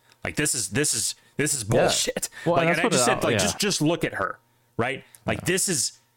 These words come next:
Speaker 1: I'm not saying it's morally right, it's not legally right, but I'm just saying this is bullshit. Like, this is entrapment. And then she was just kinda like, "Mm, I don't know."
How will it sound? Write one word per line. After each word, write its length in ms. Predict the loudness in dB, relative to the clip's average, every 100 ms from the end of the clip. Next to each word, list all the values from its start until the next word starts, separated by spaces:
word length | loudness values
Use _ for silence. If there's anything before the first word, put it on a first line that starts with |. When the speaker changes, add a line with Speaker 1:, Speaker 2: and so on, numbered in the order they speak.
| _ -6
Speaker 1:
I'm 140 | -2
not 180 | -2 -2
saying 280 | -2 0 -2
it's 140 | 0
morally 500 | 2 4 4 4 4
right, 260 | 2 0 -2
it's 200 | -2 0
not 200 | 0 2
legally 340 | 0 2 2
right, 260 | 2 -2 -4
but 80 | -2
I'm 60 |
just 120 | -2 -2
saying 260 | -4 -4
this 240 | -2 0 0
is 220 | 0 -2 -6 _
bullshit. 960 | -8 -6 -4 -2 0 0 -4 -6 _ -20 _ _ _ _ -8
Like, 140 | -2
this 180 | 0 0
is 120 | -2
entrapment. 680 | 0 0 0 -2 -2 -4 -4 -12 -8 -4
And 160 | -2
then 80 | -2
she 180 | 0 0
was 140 | 0
just 140 | -2 -2
kinda 180 | 0
like, 180 | 0 0
"Mm, 320 | 0 2 2 0
I 80 | 0
don't 140 | 0
know." 180 | 0